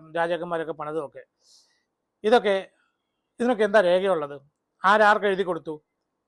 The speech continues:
ഇതെന്നാ ഗവൺമെന്റ് പിടിച്ചെടുക്കാത്തത്? ഇവിടെ മുസ്ലിം അധികാരം സ്ഥാപിക്കുക എന്നുള്ളതല്ല,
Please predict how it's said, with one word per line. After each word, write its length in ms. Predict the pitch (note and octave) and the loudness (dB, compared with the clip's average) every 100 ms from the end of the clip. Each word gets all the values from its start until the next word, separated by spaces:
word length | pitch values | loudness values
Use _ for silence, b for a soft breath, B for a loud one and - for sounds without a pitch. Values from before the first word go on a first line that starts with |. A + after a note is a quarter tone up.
| _ _ _ _ _ A3+ | _ _ _ _ _ 0
ഇതെന്നാ 240 | B3 A#3 G#3 | 2 4 4
ഗവൺമെന്റ് 280 | G#3 G#3+ F#3 | 2 -2 -4
പിടിച്ചെടുക്കാത്തത്? 600 | F3+ G3 E3+ F3 D#3+ D#3+ - _ - | -4 -4 -2 -4 -4 -10 -12 _ -4
ഇവിടെ 140 | F#3 F#3+ | -2 -2
മുസ്ലിം 280 | F3+ A#3 B3 | -2 0 4
അധികാരം 280 | A3 A3 G#3+ | 4 4 4
സ്ഥാപിക്കുക 300 | G#3 G#3 G3+ | 0 0 -2
എന്നുള്ളതല്ല, 380 | G#3 G3+ E3 D#3+ | 0 0 0 -2